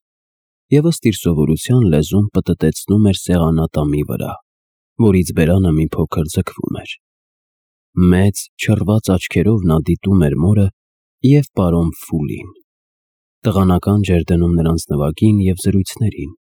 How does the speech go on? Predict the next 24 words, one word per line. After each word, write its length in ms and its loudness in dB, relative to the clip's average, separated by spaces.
ու 100 4
այնպես 420 2
եղավ, 280 2
որ 200 2
իր 160 -6
կյանքի 340 0
ուղու 340 2
առաջին 520 0
քայլերը 540 0
անելու 420 0
հետ 180 -2
զուգընթաց 720 -2
նրա 240 4
դեմ 260 4
հառնեց 500 2
երաժշտությունը 1000 -2
որպես 380 2
արտակարգ 720 0
լուրջ, 440 0
կարևոր 540 2
ու 100 0
խորիմաստ 760 -2
մի 160 -6
բան։ 300 -10